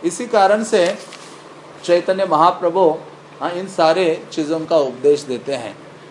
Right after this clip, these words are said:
तो इसलिए भक्तों के बारे में ये वर्णन आता है कि भक्त का मतलब है जो, जो भक्त के जो गुण हैं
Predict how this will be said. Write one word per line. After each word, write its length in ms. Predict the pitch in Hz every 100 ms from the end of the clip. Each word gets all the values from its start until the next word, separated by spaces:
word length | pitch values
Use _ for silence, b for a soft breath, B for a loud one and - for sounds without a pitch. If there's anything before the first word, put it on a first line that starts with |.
| -
तो 60 |
इसलिए 240 | 185 220 226
भक्तों 460 | 180 185 185 254
के 180 | 277 285
बारे 360 | 247 226 240 277
में 320 | 269 214 247 - - - -
ये 60 | 214
वर्णन 420 | 220 214 247 240
आता 320 | 208 202 226
है 260 | 220 202 208
कि 140 | 240
भक्त 380 | 180 185 185 247
का 200 | 233 240
मतलब 440 | 220 220 233 233
है 420 | 214 214 233 226 - - - - 139
जो, 180 | 196
जो 540 | 165 202 226 220 247 - - -
भक्त 340 | 165 170 -
के 240 | 220 240 247
जो 160 | 247
गुण 400 | 220 160 208 262
हैं 460 | 240 196 190 254